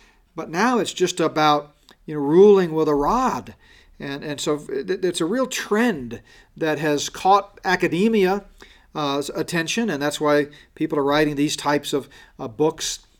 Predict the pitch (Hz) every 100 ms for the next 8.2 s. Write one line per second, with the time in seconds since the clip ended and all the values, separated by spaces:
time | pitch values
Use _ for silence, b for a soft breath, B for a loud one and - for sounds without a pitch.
0 | - 78 - 131 131 156 190 185 208 247
1 | 214 196 190 160 185 143 123 131 - 151
2 | 135 175 185 151 - 131 123 120 B B
3 | B - 135 127 123 - - - 95 151
4 | 160 - - 160 170 151 - 151 139 123
5 | 160 165 131 104 101 - _ B B B
6 | - 151 143 147 175 170 240 247 247 214
7 | 175 160 175 147 - 170 147 147 160 147
8 | 123